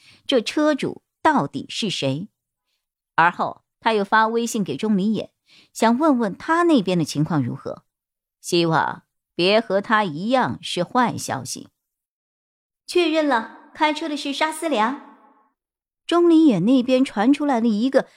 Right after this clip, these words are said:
令人有些意外的名字。他们是在追查招罪者，没曾想又绕到了沙思良的头上。难道这个人和招罪者之间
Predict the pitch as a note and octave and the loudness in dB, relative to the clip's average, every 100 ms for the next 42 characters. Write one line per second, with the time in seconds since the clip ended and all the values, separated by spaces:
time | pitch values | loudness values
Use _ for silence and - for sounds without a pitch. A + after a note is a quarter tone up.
0 | _ E4 D#4+ G#3+ F3+ C#4 C4+ C3+ - A#3 | _ 2 4 4 4 4 4 2 -2 -4
1 | - D#4 B3+ A#3 F4 B3 C#3+ C3+ C3+ - | -2 0 2 2 0 0 0 -2 -2 -8
2 | - _ _ _ _ _ _ _ _ _ | -18 _ _ _ _ _ _ _ _ _
3 | - A#3 G#3 E3+ G3+ F3+ F#3+ G#3 A#3 A3+ | -2 0 0 -2 -4 -2 -2 -2 -6 -4
4 | F#3 B3+ C4+ C4+ A#3 C#3 - - _ _ | -4 0 0 2 -2 -2 -8 -14 _ _
5 | _ - D#4 F4+ D#4 D#4+ - D3 - _ | _ 0 2 2 0 0 0 -2 -4 _
6 | _ E4+ E4+ C#4 B3+ B3+ A3+ A3+ G#3 G#3 | _ 2 4 2 2 2 2 0 -2 -2
7 | C4+ C4+ C4+ G#3+ C#3 C4+ B3 - - - | -2 -2 -2 -2 0 0 -2 -6 -8 -10
8 | - _ _ _ _ _ _ _ F#3 G3+ | -12 _ _ _ _ _ _ _ 0 2
9 | G3 G#3+ F3+ E3+ G3 F#3+ G3 G#3+ G#3+ G#3+ | 0 0 0 0 0 -2 0 -2 0 -2
10 | E3 C3 F3+ F#3+ F#3+ | -2 -6 -4 -2 -2